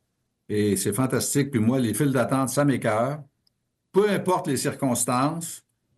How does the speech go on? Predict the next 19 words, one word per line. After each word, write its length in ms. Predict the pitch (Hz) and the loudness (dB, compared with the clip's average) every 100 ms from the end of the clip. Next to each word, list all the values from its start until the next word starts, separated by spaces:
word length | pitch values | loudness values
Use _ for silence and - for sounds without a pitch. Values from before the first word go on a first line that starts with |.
| _ _ _ _ _ 120 | _ _ _ _ _ 0
et 220 | 120 110 | 2 2
j'essaie 400 | 120 110 143 139 | 2 2 2 2
d'éviter 560 | 123 113 110 131 135 | 2 0 0 0 2
les 160 | 123 110 | 2 0
cohues, 420 | 107 113 113 127 | 0 2 4 2
j'essaie 280 | 120 104 117 | 0 -4 -4
d'éviter 400 | 110 107 98 120 | -4 -4 0 0
les 160 | 110 107 | 0 0
attentes 380 | 98 117 117 | 0 0 0
inutiles. 540 | 113 98 95 101 104 120 | 2 0 0 -2 0 -2
Alors, 280 | 95 92 92 | -2 -2 -2
je 80 | |
vote 160 | 95 98 | -2 -4
tout 80 | 107 | -4
le 80 | 101 | -2
temps 120 | 113 | -2
par 160 | 98 | -2
anticipation, 680 | 95 95 - - 90 113 139 | -2 -2 -4 -4 -4 0 2
mais 180 | 123 | 2